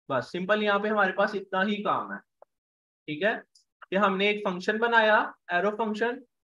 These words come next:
और उसके अंदर हमने as a parameter क्या pass कर दी, आईडी, क्योंकि हम आईडी delete करने वाले हैं। यहाँ तक काम हमारा इतना ही है कि हमने मैप से आईडी निकाली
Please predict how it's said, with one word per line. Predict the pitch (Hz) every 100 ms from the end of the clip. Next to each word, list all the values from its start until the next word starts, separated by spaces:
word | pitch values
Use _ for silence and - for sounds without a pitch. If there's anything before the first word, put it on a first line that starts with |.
| -
और | 208 214
उसके | 208 208 226
अंदर | 220 233
हमने | 220 208
as | 202
a | 214
parameter | 214 208 214 214 214
क्या | 214
pass | 214 208 208
कर | 202 180
दी, | 233 285 _ - - -
आईडी, | 175 156 151 165
क्योंकि | 190 190 208
हम | 202 214 254 _ 175
आईडी | 180 180 196
delete | 202 170 165 165
करने | 139 127
वाले | 127 104
हैं। | 101 _ _ _ _ _ _ _ _ _ _ _ _ 185
यहाँ | 185 208 220
तक | 226 220
काम | 202 196
हमारा | 220 185 180
इतना | 180 - 196
ही | 196
है | 185
कि | 196
हमने | 220 185 196
मैप | 190 165 165
से | - 196
आईडी | 156 170
निकाली | 208 214 190 202 240